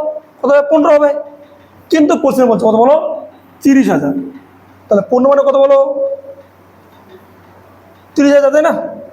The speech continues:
একবার কত বলো, পনেরো নিচে, আর বলছে কা-, বলছে কি হলো, ব্যাংকে নাই, ব্যাংকে এখানে, ব্যাংকে কত বলো, আট, তাহলে into কত বলো, আট, কাটো, পনেরো দিয়ে তিরিশ,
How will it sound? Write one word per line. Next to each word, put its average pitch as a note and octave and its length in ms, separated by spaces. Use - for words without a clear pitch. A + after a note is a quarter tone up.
একবার C#4 240
কত C#4 60
বলো, C#4 180
পনেরো B3+ 200
নিচে, C4 240
আর - 80
বলছে A3 240
কা-, C#4 260
বলছে A#3 180
কি C4+ 60
হলো, C4+ 500
ব্যাংকে C4 300
নাই, A3+ 120
ব্যাংকে A#3 240
এখানে, G#3+ 200
ব্যাংকে A3 320
কত C4 80
বলো, C4 280
আট, B3+ 220
তাহলে G3+ 140
into G3+ 200
কত A3 60
বলো, B3 140
আট, - 140
কাটো, A#3 220
পনেরো B3 220
দিয়ে G3 200
তিরিশ, - 560